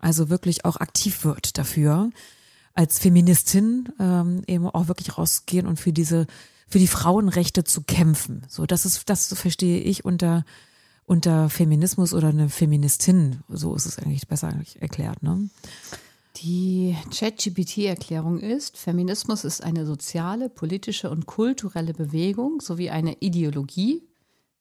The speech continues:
Speaker 2: Ideologie, das Wort finde ich übrigens immer schwierig, ne?
Speaker 1: Mhm,
Speaker 2: Weil das so
Speaker 1: ja.
Speaker 2: eine, so eine zu
Speaker 1: Mhm.
Speaker 2: krasse Überzeugung ist, von der man nicht abweicht, aus meiner Sicht immer,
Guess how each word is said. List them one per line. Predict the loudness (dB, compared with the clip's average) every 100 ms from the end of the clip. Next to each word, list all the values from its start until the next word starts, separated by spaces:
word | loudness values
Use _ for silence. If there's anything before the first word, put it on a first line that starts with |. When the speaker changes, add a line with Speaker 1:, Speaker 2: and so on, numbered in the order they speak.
| _ _ _
Speaker 2:
Ideologie, | 0 0 0 -2 -2
das | -4 -4
Wort | -6
finde | -4 -6
ich | -4
übrigens | -6 -4
immer | -4
schwierig, | -6 -4 -2 -2 -4 0
ne? | 2 2
Speaker 1:
Mhm, | 2
Speaker 2:
Weil |
das | 0 0
so | 2
Speaker 1:
ja. |
Speaker 2:
eine, | 2 0
so | -4
eine | -2 -2 -4
zu | -4 -2
Speaker 1:
Mhm. |
Speaker 2:
krasse | 0 0 -4 -4
Überzeugung | -4 -6 -6 -6 -6 -6
ist, | -8
von | -6 -4
der | -2
man | -2 -4
nicht | -6
abweicht, | -10 -10 -10 -10 -10
aus | -10 -6
meiner | -4 -6
Sicht | -8 -10
immer, | -6 -4 -4